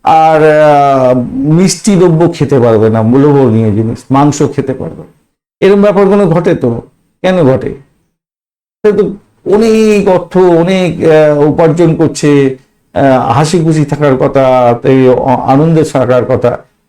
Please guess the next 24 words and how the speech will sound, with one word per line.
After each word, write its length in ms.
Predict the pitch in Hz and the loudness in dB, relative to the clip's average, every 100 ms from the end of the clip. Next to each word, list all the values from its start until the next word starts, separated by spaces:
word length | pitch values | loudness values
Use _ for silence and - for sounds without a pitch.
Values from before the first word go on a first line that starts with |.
| _ | _
হয় 140 | 165 196 | -2 0
না, 180 | 160 | 0
বাস্তবে 480 | 107 127 - 170 165 | 0 -2 -2 -4 -2
হয় 240 | 143 123 131 | -2 0 0
না 120 | 107 90 | -2 -4
বন্ধু। 300 | 101 95 - - _ _ _ _ _ | -4 -4 -8 -16 _ _ _ _ _
যাই 220 | 131 170 185 | -2 2 2
হোক, 100 | 139 | 2
দুঃখ 340 | 123 170 180 | 0 0 -2
করবেন 340 | 180 175 180 | 0 2 2
না। 100 | 170 | 2
অনেকেই 360 | 170 160 165 165 | 0 0 0 0
দুঃখ 260 | 151 156 - | 0 -2 0
করছেন, 600 | 170 165 160 151 160 156 | 0 2 -2 -2 -2 0
অনেকেই 480 | 156 151 151 151 | 0 0 0 2
বলছেন 440 | 139 147 139 135 139 | 0 0 0 0 0
এই 240 | 143 147 | 2 2
সমস্যা, 420 | 143 139 135 - | 0 0 -2 -2
এই 100 | 143 | -4
সমস্যা 420 | 131 131 123 - - _ _ _ _ _ _ - | -2 -6 -6 -10 -12 _ _ _ _ _ _ -2
সলভ 180 | 143 139 | 0 2
হয়েছে 300 | 143 135 139 | 2 0 -2
কিছু 280 | 135 131 139 | -2 -2 -2
কিছু, 400 | 127 135 135 | -2 -2 -4